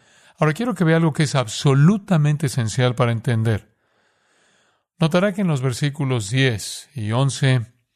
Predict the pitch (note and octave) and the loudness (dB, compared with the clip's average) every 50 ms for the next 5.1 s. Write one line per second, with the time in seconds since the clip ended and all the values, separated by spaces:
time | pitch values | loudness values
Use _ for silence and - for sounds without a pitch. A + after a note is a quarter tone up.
0 | _ _ _ _ _ _ - B2 B2 C3 C3+ B2+ - - B2+ A2+ - - - C3+ | _ _ _ _ _ _ -8 -6 -4 -4 -4 -4 -4 -4 -6 -6 -6 -6 -4 -2
1 | C3+ C3+ B2+ - C3+ B2 A#2+ A#2+ A#2+ C3 C3+ C3 A#2+ A2 G2 - - - _ _ | -2 -2 0 -2 -2 0 0 2 2 2 2 2 0 -2 -4 -6 -10 -16 _ _
2 | _ _ _ _ _ _ - B2 A#2+ A2+ A#2 A#2 C3+ D3+ F3+ F3+ D#3+ C#3+ B2 - | _ _ _ _ _ _ -4 -2 0 0 0 2 2 2 2 0 0 -2 -4 -4
3 | D#3 C#3+ C3+ C#3+ C3 B2+ C3 B2 - C3+ B2 B2 C3 B2+ A2+ - C#3 B2+ A#2+ A#2+ | -4 -4 -2 -2 -2 -2 -2 -2 -2 -2 0 0 0 0 0 -2 -2 0 0 0
4 | A2+ G#2+ - - A#2+ G#2+ - - - D3 D3 D#3 D#3 D3+ D3+ D3+ D3 - - - | -2 -2 -2 -2 -2 -2 -2 0 4 4 6 6 6 4 4 2 2 0 -4 -10
5 | - _ | -16 _